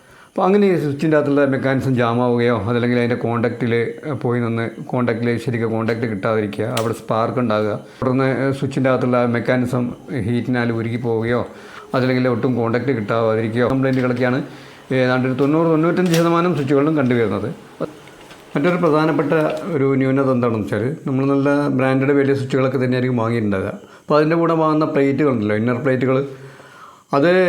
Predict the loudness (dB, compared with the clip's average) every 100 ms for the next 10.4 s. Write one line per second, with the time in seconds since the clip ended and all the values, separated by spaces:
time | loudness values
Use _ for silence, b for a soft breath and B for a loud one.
0 | 2 0 -2 0 2 4 2 2 0 2
1 | 2 2 2 2 0 0 2 2 0 -2
2 | 0 2 2 2 2 0 0 0 0 2
3 | 0 2 0 0 -2 -4 -2 -2 0 0
4 | 0 0 -2 0 0 -2 0 0 0 0
5 | -4 -8 -6 -2 -2 -2 -8 -14 -4 0
6 | 2 2 2 0 0 0 0 0 0 -2
7 | -2 -2 -2 -2 0 -2 -4 -6 -4 -4
8 | -4 -4 0 0 0 0 -2 -6 B B
9 | B B B B -4 -2 2 2 2 2
10 | 2 2 2